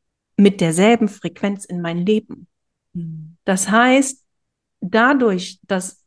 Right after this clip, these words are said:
Speaker 1: ich niedrig schwinge, habe ich in meinem Umfeld natürlich auch Menschen, die sehr niedrig schwingen.
Speaker 2: Mhm.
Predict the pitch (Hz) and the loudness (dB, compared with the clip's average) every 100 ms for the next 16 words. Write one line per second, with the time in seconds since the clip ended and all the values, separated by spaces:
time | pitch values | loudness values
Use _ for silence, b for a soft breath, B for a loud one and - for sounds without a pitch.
0 | - 262 269 202 208 247 254 214 196 - | -2 -2 0 0 4 4 2 -4 -10 -14
1 | - - 190 220 202 185 254 254 - 185 | -16 -8 -2 0 0 -2 -4 -6 -4 -2
2 | 202 214 180 180 180 170 165 165 190 240 | 0 0 -2 -2 -2 -2 -2 -4 -2 -2
3 | 269 190 196 180 - 175 - 185 208 185 | 0 -4 -4 -8 -6 -8 -4 -4 -4 -2
4 | 175 - 196 175 165 165 - 180 156 160 | -4 -2 -4 -4 -6 -4 2 2 2 0
5 | 165 160 - - - - - 175 - - | -4 -8 -12 -14 -16 -18 -6 -6 -4 -8
6 | - _ _ _ _ _ _ _ 190 | -12 _ _ _ _ _ _ _ -18